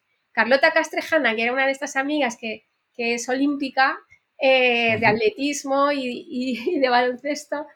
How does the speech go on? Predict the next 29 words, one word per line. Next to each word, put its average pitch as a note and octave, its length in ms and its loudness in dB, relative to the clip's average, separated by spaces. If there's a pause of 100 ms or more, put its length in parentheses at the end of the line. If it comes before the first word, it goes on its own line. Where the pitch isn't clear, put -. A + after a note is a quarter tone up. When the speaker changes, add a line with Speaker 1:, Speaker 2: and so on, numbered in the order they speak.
(300)
Speaker 1:
eh, C#4 160 4
me, B3 640 2 (240)
me A3+ 240 -4
dijo, G3 540 -6 (1080)
me, A#3+ 220 -4
me A#3 80 -2
lo A#3 120 0
quiso B3 220 -4
quitar A3+ 280 -4
de G3+ 80 -2
la F3+ 140 -6
cabeza, F3+ 380 -16
o - 20 -16
sea, F#3 220 -12
que G#3 100 -16
tanto A#3 300 -2
me B3+ 80 -2
había A#3+ 420 2
promovido A#3 480 0
y A#3+ 120 0
tal, D4 200 6
para B3+ 120 4
que A#3 120 0
me G#3+ 60 4
animara, C#4 440 0
me C#4+ 100 0
lo A3 120 2
quiso A#3 240 -6
quitar. F3+ 360 -2